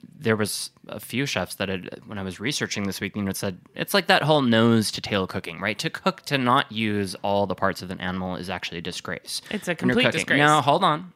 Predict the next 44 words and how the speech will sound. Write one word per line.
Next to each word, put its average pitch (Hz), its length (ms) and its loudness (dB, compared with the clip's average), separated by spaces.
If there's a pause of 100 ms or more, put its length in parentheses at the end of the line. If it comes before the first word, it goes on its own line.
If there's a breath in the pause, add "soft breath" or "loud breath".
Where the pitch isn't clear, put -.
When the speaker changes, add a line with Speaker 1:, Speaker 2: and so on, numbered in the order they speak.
Speaker 1:
I 131 100 2
wanted 135 240 2
to 143 80 -6
tell 127 160 4
something. 101 320 -6
For - 160 0
those 117 260 2
of 151 60 -8
you 156 140 -2
that 135 120 0
are 139 60 2
squeamish 104 640 -4
about 139 240 0
blood, 101 320 -2 (720 loud breath)
uh, 110 200 2
I'm 107 120 2
not 107 160 2
here 113 160 0
to 120 80 2
change 107 240 -4
your 127 100 -4
mind 107 480 0
or 104 460 0
to 98 520 -4
tell - 200 -2
you 95 120 0
that 95 120 -4
you 127 60 -12
should 107 260 0
eat 101 140 -2
it 98 180 0
or 101 80 0
shouldn't 95 240 -2
eat 95 80 -4
it. 98 60 -2
Perhaps 98 320 0
you're 101 80 -4
a - 20 -10
vegetarian, 98 460 -4
you're 95 100 -2
a 92 60 -4
vegan. 120 320 0
If 95 100 -4
so, 113 320 -2